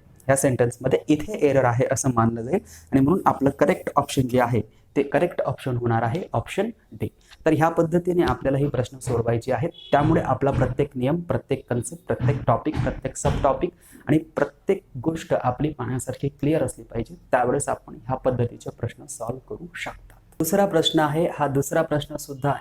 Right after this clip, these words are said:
ह्याच पेपरमध्ये, ह्याच दिवशी, ह्याच शिफ्टमध्ये विचारण्यात आलेला आहे आणि प्रश्न जो आहे तो प्रश्न आपण पुन्हा एकदा रीड करणार आहोत. प्रश्न पुन्हा एकदा spot the error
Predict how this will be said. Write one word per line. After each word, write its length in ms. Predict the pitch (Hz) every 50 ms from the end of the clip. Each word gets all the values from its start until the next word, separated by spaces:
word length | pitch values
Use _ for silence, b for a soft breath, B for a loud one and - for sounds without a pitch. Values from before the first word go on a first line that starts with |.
| -
ह्याच 480 | 127 113 - - 139 156 175 - - -
पेपरमध्ये, 580 | - 143 143 - 135 131 131 127 123 143 156 - -
ह्याच 380 | - - - 131 156 160 - 147
दिवशी, 420 | 123 127 120 117 - - 135 - _ -
ह्याच 340 | 123 104 117 131 156 - - -
शिफ्टमध्ये 560 | 143 - - 135 135 - 131 135 135 127 135 127
विचारण्यात 520 | 127 123 123 - 120 120 117 117 117 -
आलेला 280 | 117 113 117 110 107 107
आहे 260 | 110 107 - - - - b b b b b b b b
आणि 160 | - 151 175
प्रश्न 560 | 170 - - - 147 139 - - - - 185
जो 140 | 170 - 139
आहे 260 | 120 113 101 107 117
तो 260 | 151 - _ _ - 143
प्रश्न 420 | - - - 127 127 - - 151
आपण 240 | 139 127 - 131 127
पुन्हा 300 | - - 131 117 117 139
एकदा 200 | 135 131 127 120
रीड 200 | 120 123 120 -
करणार 300 | - 123 117 113 110 110
आहोत. 240 | 107 107 123 170 175 - b b b b b b -
प्रश्न 280 | - 120 - - 156 151
पुन्हा 320 | - - 131 123 127 131
एकदा 140 | 127 131 147
spot 760 | 156 - - - - _ - 131 127 139 - - - - 135
the 160 | 123 - 117
error 160 | 120 131 160